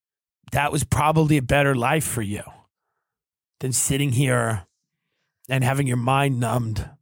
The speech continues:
And they just laughed so hard at this puppet. And I realized that for most people, life, like, for most pe-, for a lot of human beings out there,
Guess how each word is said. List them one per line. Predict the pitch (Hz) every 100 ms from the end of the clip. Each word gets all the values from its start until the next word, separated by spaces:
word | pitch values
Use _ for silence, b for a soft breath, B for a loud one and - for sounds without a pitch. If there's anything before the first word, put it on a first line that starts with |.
| _ b b b
And | -
they | 165 185
just | 202 147
laughed | 135 143 175 175 110 -
so | - - 131
hard | 113 151 165
at | 127 113
this | 117
puppet. | - 151 165 78 - - B B B B B B -
And | 156 185
I |
realized | 190 170 233 415 214 135 117 110 110 107 -
that | 165 160 139 - -
for | - 170
most | 175 220 453 -
people, | - 180 131 120 - - _ _ _ _ _ _ _ _ _ _ -
life, | 131 139 151 180 554 587 - - -
like, | 196 185 - - b b b b _
for | - 180
most | 196 539 269 - -
pe-, | - 196
for | - 190 -
a | 160
lot | 185 523 539
of |
human | - 220 185
beings | 165 190 143
out | 117 -
there, | - - -